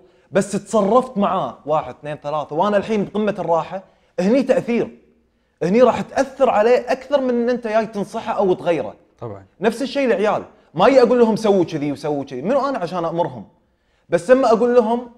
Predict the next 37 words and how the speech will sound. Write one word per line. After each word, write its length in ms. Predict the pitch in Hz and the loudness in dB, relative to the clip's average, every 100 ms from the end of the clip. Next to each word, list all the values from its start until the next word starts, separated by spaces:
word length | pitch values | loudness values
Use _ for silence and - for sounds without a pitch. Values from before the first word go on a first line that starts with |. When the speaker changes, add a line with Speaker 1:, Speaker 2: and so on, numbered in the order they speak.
| _ _ | _ _
Speaker 1:
"الموقف 400 | 147 185 196 185 | -4 -2 -2 -4
الفلاني 480 | 180 180 170 165 170 | -6 -4 -4 -4 -10
مر 220 | 131 196 220 | -2 0 2
علي"، 420 | 190 190 226 - - _ _ _ | 2 0 -2 -8 -20 _ _ _
يعني 160 | 135 143 | -2 2
عرفت 280 | 175 226 | 0 0
اللي 280 | 202 151 123 - | -2 -4 -6 -10
تعطيهم 400 | 120 117 214 185 | -14 -4 -2 -2
الموقف 400 | 165 151 127 113 - _ | -2 -2 -4 -8 -18 _
وشنو 400 | 151 233 262 226 | -6 -2 -2 -2
أنت 160 | 254 | -4
تصرفت 500 | 247 240 196 220 214 | -4 -6 -6 -6 -6
فيه، 260 | - 214 247 - _ _ | -10 -10 -10 -16 _ _
وهم 320 | 160 233 277 | 0 2 4
اللي 140 | 294 277 | 2 2
يختارون. 540 | - 220 202 175 104 - _ _ _ _ _ | -2 -4 -2 -4 -8 -16 _ _ _ _ _
دائما 280 | 170 254 262 | 4 6 4
نخير 420 | 233 233 240 214 | 2 0 2 2
الناس، 380 | 185 160 113 147 | 2 -2 -4 -2
ما 100 | 208 | -2
تيجي 260 | 262 240 | 0 0
تقول 160 | 165 220 | 2 4
له: 60 | |
"والله 200 | 190 180 | 6 4
سوي 200 | 170 202 | 4 0
كذي"، 340 | 196 175 156 156 | 0 -2 -6 -8
لا، 140 | 131 - - _ _ _ _ - | -8 -8 -8 _ _ _ _ -6
تقول 300 | 156 233 240 | 2 6 8
له: 240 | 196 254 | 8 4
"أنا 160 | 175 117 - _ 147 | 0 -4 -14 _ -6
الموقف 440 | 170 233 226 180 | 2 2 2 -6
الفلاني"، 400 | 170 170 156 156 | -6 -2 -2 -2
وأكيد 320 | 185 208 311 254 | 2 2 2 -4
أنت 140 | 247 | -2
مار 220 | 269 277 | 0 0
عليك 260 | 233 247 233 | 2 0 0
الموقف 380 | 190 196 - | 0 0 -2